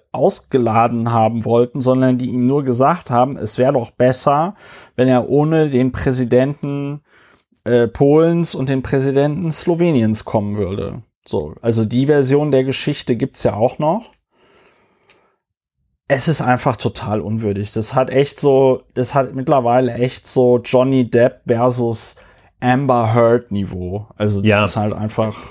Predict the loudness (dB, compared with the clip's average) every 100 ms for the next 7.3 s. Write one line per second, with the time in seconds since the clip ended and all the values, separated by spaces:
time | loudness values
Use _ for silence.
0 | -2 -2 0 -2 -2 2 2 2 0 0
1 | -2 0 0 0 0 -4 -2 -2 -2 -4
2 | -4 -2 0 0 -2 -6 -12 _ _ _
3 | _ _ -2 -2 0 -4 -2 0 2 2
4 | 2 2 2 0 -2 0 2 4 0 -2
5 | -2 2 2 0 -2 0 2 2 2 0
6 | -2 -2 -2 0 0 0 0 2 0 0
7 | 0 0 -2